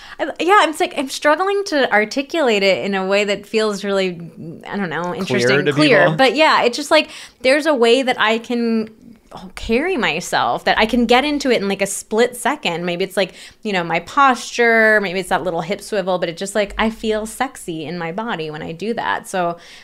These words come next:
Speaker 1: I think just encouraging people to find, like, what is that little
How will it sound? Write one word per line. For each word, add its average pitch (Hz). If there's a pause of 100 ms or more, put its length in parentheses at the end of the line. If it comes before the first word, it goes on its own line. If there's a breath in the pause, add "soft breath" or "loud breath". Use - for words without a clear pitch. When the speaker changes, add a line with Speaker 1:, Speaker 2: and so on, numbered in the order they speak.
Speaker 1:
I 202
think 202
just 208
encouraging 196
people 196
to 175
find, 180
like, 170
what 196
is 220
that 220
little 208